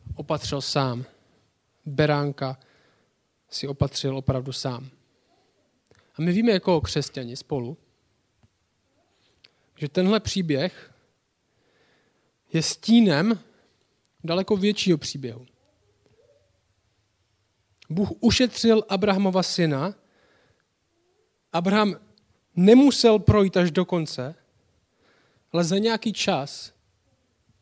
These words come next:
na kopci, nedaleko od tohoto kopce, Boží syn ušetřen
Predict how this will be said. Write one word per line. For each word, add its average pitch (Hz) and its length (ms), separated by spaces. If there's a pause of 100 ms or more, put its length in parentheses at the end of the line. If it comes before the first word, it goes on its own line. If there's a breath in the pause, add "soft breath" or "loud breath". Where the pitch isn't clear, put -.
(920)
na 185 240
kopci, 226 400
nedaleko 214 800
od 202 120
tohoto 226 440
kopce, 170 480 (960)
Boží 185 440
syn 165 460
ušetřen 156 600